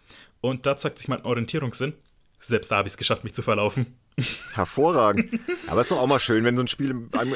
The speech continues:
Speaker 2: genau den Weg vorgibt. Also so Spiele spiele ich auch mal gern. Auch so ein Crash Bandicoot, was du vorhin erwähnt hast oder so. Wo, wo du einfach weißt, hier geradeaus und dann ist gut. Weißt du, es muss ja nicht immer Open World und so. Mir ist das teilweise auch alles viel zu komplex teilweise schon. Aber wie gesagt, ich komme ja aus einer Generation,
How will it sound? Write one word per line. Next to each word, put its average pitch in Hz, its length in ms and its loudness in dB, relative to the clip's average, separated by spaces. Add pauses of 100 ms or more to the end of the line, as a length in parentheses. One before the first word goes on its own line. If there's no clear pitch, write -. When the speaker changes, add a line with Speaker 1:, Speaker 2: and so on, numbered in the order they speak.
(160)
Speaker 2:
genau 131 180 2
den 123 140 2
Weg 107 160 2
vorgibt. 101 360 0
Also 104 140 -4
so 127 60 2
Spiele 196 220 0
spiele 170 160 0
ich 113 40 0
auch 104 60 -2
mal 127 100 0
gern. 78 180 -4
Auch 82 60 -2
so 113 80 -4
ein 107 60 -4
Crash 113 220 2
Bandicoot, 101 380 -2
was - 120 -6
du 92 80 -10
vorhin 90 180 -6
erwähnt 85 240 -4
hast 82 160 -10
oder 82 100 -8
so. 85 160 -6
Wo, 101 160 -2
wo 101 60 0
du 113 60 2
einfach 117 180 0
weißt, 98 300 2
hier 107 220 -2
geradeaus 101 520 -6
und 92 160 -10
dann 90 240 -10
ist - 140 -16
gut. 95 280 -12
Weißt - 160 -12
du, - 40 -14
es - 160 -14
muss 113 160 -8
ja 113 80 0
nicht 107 180 -6
immer 98 300 -6
Open 92 260 -8
World 85 320 -6
und 82 160 -10
so. 82 220 -14 (640)
Mir 135 120 2
ist 156 100 0
das 135 80 0
teilweise 107 400 2
auch 87 160 -2
alles - 180 -8
viel 101 220 -12
zu 92 320 -8
komplex - 480 -10
teilweise 73 460 -8
schon. 82 240 -10
Aber 85 340 -4
wie 90 80 -12
gesagt, 85 240 -12
ich - 80 -16
komme 117 160 -4
ja 110 60 4
aus 101 80 0
einer 110 60 0
Generation, 104 680 -2